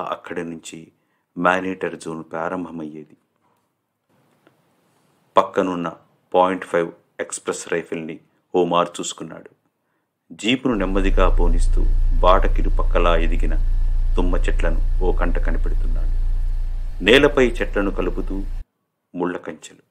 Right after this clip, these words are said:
పెద్ద పులి సామాన్యంగా కోరుకునేది గుబురుగా పెరిగిన తుప్పల్ని కానీ, ముళ్ళ పొదల్ని కాదు.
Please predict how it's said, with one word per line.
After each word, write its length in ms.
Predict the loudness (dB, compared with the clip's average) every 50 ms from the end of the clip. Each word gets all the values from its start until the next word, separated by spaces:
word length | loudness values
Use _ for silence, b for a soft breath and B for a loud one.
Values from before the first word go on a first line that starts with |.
| _ _ _ _ _ _ _ _ _ _ _ _ _ _ _ _ _ _ _ _ -10 -8 -6 -2 -2 0 2 4 4 6
పెద్ద 220 | 6 6 6 6
పులి 240 | 6 6 6 4 4
సామాన్యంగా 960 | 4 4 6 6 6 6 4 4 4 4 2 2 2 2 4 4 4 2 2
కోరుకునేది 600 | 2 2 2 2 2 2 2 2 2 2 2 2 2 2 2 2 2 2 2 2 2 2
గుబురుగా 580 | 2 2 2 2 2 2 2 2 2 2 2 2
పెరిగిన 360 | 2 2 2 2 2 2 2 2 2 2 2 2 2
తుప్పల్ని 480 | 2 2 0 0 0 0 0 0 2
కానీ, 380 | 2 2 2 2 0 0 0 0 0 0 0 0 0 0 0 0 0 0 0 0
ముళ్ళ 220 | 0 0 0 -2
పొదల్ని 420 | -2 -2 -2 -4 -4 -4 -6 -6 -8
కాదు. 340 | -8 -8 -8 -8 -8 -8